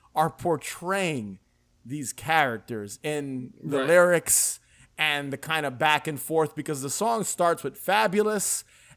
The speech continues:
Speaker 1: and then ends with Jadakiss's segment. They each kind of have a bookend of the song. And the beat is a remix version of the Nightmare on Elm Street theme.
Speaker 2: I was gonna say, it's definitely, yeah.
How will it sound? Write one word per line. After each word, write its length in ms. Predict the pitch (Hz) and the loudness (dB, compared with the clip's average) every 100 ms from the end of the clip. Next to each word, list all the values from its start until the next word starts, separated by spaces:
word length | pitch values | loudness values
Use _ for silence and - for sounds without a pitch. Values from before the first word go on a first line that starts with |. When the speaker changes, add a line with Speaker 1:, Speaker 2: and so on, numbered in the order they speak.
| - | -2
Speaker 1:
and 200 | 160 160 | -2 0
then 180 | 160 160 | -4 -4
ends 340 | - 180 180 147 | 0 2 2 -2
with 220 | 147 - | -6 -8
Jadakiss's 800 | 117 110 156 170 143 147 131 127 | -8 2 2 2 -2 -4 -4 -4
segment. 500 | - - 131 117 104 | -4 -2 -4 -6 -10
They 80 | - | -8
each 240 | 190 226 - | -8 -6 -4
kind 180 | 226 | 0
of 60 | 196 | 2
have 440 | 175 175 160 139 - | 4 4 2 0 -4
a 80 | 151 | -4
bookend 600 | 120 131 175 170 135 120 | 0 0 0 0 -4 -6
of 280 | - 151 123 | -4 -4 -4
the 60 | 127 | -8
song. 480 | - 160 135 104 101 _ - - - - | -2 0 0 -2 -10 _ -20 -20 -20 -4
And 280 | 165 170 165 | 2 2 2
the 80 | 143 | -2
beat 520 | 131 110 226 302 190 _ _ _ _ - | -2 0 0 0 -2 _ _ _ _ 2
is 300 | 160 143 151 | 2 2 0
a 400 | 147 139 127 - - | 0 0 -2 -8 -12
remix 680 | 131 147 202 214 196 175 - | -6 -2 0 0 -2 -2 -4
version 540 | 123 170 190 147 151 | 0 2 2 -2 -6
of 360 | 151 156 156 131 | 0 2 2 -2
the 160 | 139 | -6
Nightmare 500 | 131 139 175 175 160 | -4 -4 -4 -2 -2
on 140 | 156 139 | -2 -2
Elm 260 | 139 151 156 | -2 -2 -2
Street 460 | - - 131 120 120 _ | -6 -6 -6 -6 -8 _
theme. 380 | - - 170 120 | -6 0 0 0
Speaker 2:
I 40 | 156 | -4
was 100 | 139 | -2
gonna 140 | 135 | -4
say, 380 | 127 143 131 120 | -4 -2 -2 -2
it's 140 | 117 - | -6 -4
definitely, 680 | 135 131 135 127 123 131 - _ | -4 -2 -6 -6 -6 -10 -16 _
yeah. 260 | - 123 | -10 -8